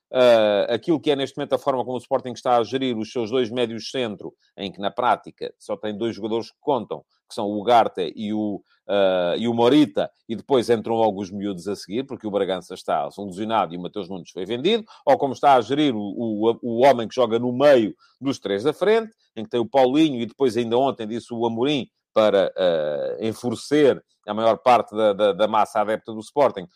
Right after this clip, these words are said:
que a seguir conta com o Rodrigo Ribeiro e com o Chermiti, que são dois miúdos, sim, provavelmente estará aqui um bocadinho a descoberto. Não é provável, está mesmo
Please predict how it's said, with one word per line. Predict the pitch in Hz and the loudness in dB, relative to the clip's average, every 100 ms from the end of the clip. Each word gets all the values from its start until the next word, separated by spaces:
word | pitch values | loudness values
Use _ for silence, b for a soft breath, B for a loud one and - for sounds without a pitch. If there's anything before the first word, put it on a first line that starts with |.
| _ | _
que | - | -2
a | 143 | -2
seguir | - 151 120 | 0 -2 0
conta | 147 123 120 | -2 0 -2
com | 127 | 0
o | 117 | 0
Rodrigo | 117 127 113 | 0 -2 0
Ribeiro | 127 131 117 | 0 4 2
e | - | 2
com | 98 | -10
o | |
Chermiti, | - 151 180 240 226 214 | -4 -2 0 -2 -4 -10
que | - _ - | -12 _ -18
são | 80 | -4
dois | 113 131 | -4 -2
miúdos, | 170 226 240 - _ _ | -2 -2 -2 -6 _ _
sim, | - 156 _ | -8 -8 _
provavelmente | - 104 92 95 127 123 143 147 | -10 -4 -2 2 2 2 -2 -4
estará | - 151 147 156 151 b 151 | -4 2 6 6 4 b -4
aqui | 139 - 165 175 - - | -4 -2 -4 -4 -6 -2
um | 156 | -2
bocadinho | 127 156 208 220 | 0 0 4 4
a | |
descoberto. | 185 - 165 127 87 - - | 2 -2 2 2 2 -2 -4
Não | 240 | -4
é | |
provável, | 240 208 - | 2 2 2
está | - 156 | 0 2
mesmo | 170 175 104 | 4 4 2